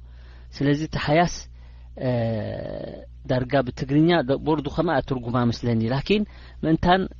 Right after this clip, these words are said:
ይዕሪና ክንፈልጣ ገለገለ ዑላማ እንታይ ኢሎም፣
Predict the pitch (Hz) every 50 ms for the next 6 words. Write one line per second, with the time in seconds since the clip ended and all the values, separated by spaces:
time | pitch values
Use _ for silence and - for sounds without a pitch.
0 | - - 127 156 196 170 151 143 131 127 120 117 - - 143 131 - 151 147 147
1 | - - 151 151 147 - - - - - 156 135 135 135 135 131 131 143 151 135
2 | - 131 131 131 127 135 127 113 135 - 143 135 127 117 123 135 135